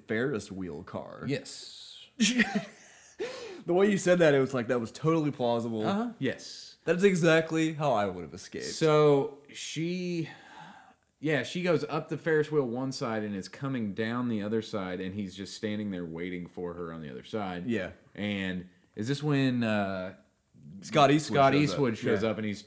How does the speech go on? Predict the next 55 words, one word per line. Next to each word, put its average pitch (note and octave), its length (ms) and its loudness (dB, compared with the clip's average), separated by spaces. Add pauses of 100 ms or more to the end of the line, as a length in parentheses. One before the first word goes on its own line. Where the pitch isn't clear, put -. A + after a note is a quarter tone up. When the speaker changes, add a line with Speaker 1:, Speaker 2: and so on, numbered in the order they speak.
(140)
Speaker 2:
getting A#2 240 -4
ready A2 180 0
to F2+ 120 -6
shoot A#2 480 -2
at, G#2 320 -10 (340)
he's A2 160 -4
like, A2 140 0
Speaker 1:
Oh, A#2+ 220 0 (200)
Speaker 2:
he's C#3 120 0
Speaker 1:
this D3 80 6
Speaker 2:
like, F#3 40 4
Speaker 1:
is F3 100 0
that F#3 140 8
Speaker 2:
"Freeze." D#3+ 220 8
Speaker 1:
great D#3+ 340 6
three D#3 480 0
D C#3 220 4
shot. B2 400 0
Speaker 2:
Right, C3 220 6
and B2 180 0
so A#2+ 460 2 (200)
Leatherface C#3+ 540 4
is B2+ 100 -2
about B2 280 0
to C3+ 60 -6
cut C#3 300 -6
her B2 300 0
up A2+ 420 -2
'cause A#2+ 140 -8
she's G#2+ 160 -8
about A2 220 -4
to G2+ 320 -2 (180)
get G#2+ 120 0
off G#2 180 -2
the F#2+ 60 -12
Ferris G2+ 400 -4
wheel. G2+ 260 0
Speaker 1:
Yeah. F#2 100 -4 (460)
By F3 140 6
the E3+ 80 6
way, D3+ 140 6
I C#3+ 60 6
just D3+ 120 0
wanna, D#3+ 220 2
I C3+ 60 2
just F3+ 120 0
wanna G3 140 2
mention B2 400 2
real G2+ 120 -2
quick G2+ 340 -6
that F2 200 -8 (580)
Scott C#3 380 4
Eastwood A#2+ 560 0
is F#2 180 -6
still A2+ 440 -4